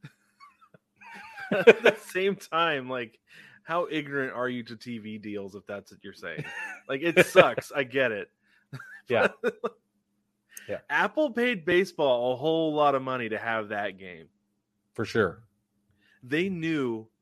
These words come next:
Speaker 1: I'm sure that they knew what was gonna be at stake or could potentially figure out what was gonna be at stake. There's gonna be some kind of history. There always is with the Yankees and Red Sox,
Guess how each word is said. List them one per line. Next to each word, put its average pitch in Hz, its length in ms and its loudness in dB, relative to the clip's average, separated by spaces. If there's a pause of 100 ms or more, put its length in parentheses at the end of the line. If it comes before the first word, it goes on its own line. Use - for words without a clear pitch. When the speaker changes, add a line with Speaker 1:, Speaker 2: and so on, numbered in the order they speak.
(200)
Speaker 1:
I'm 143 160 -6
sure 165 220 -2
that 160 120 -2
they 139 140 0
knew 127 280 -4
what 120 120 -4
was 113 160 -4
gonna 107 180 -6
be 101 140 -8
at 95 100 -10
stake - 300 -16
or 110 160 -8 (180)
could 127 220 -8
potentially 120 520 -12 (580)
figure 110 240 -6
out 92 80 -6
what 104 80 -6
was 98 100 -10
gonna 98 160 -14
be 92 100 -14
at 87 120 -18
stake. 85 220 -16 (340)
There's 117 160 -8
gonna 117 80 -12
be 110 80 -12
some 127 240 -12
kind 120 180 -8
of 107 80 -10
history. 110 300 -8
There 107 180 -6
always 127 360 0
is 104 160 -12
with 95 100 -20
the 98 80 -16
Yankees 92 340 -18
and 90 80 -18
Red 85 180 -12
Sox, 85 300 -12